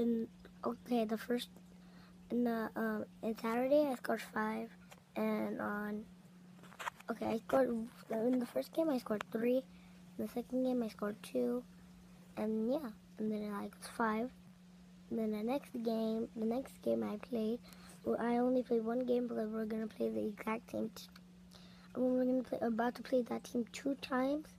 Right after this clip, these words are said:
So we went to one, and, two, and it was in the finals, and we won for two. Too easy, and I scored a penalty. So I scored, scored us three,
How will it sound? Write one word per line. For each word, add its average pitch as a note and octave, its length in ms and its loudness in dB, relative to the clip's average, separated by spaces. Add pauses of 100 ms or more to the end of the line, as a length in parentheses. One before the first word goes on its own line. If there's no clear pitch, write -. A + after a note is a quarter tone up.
(420)
So A#3 80 0
we A#3 140 2
went A#3 220 0
to B3 100 -2
one, A3+ 240 -2
and, A#3 320 -2
two, A#3+ 120 -8 (120)
and A3+ 200 0
it A3+ 40 0
was A3+ 180 -2
in A3+ 160 0
the A3 100 -2
finals, A3+ 420 0
and A#3+ 100 2
we A3+ 80 4
won A3 240 -2
for - 160 -14 (200)
two. G#3+ 220 2 (760)
Too C#4+ 200 4
easy, A3+ 420 0 (160)
and A#3 100 2
I A#3 60 4
scored A#3 320 2
a - 20 -8
penalty. - 600 -6 (380)
So - 60 0
I F#2+ 80 0
scored, - 360 -2 (580)
scored - 220 -2
us - 160 -2 (100)
three, B3+ 300 2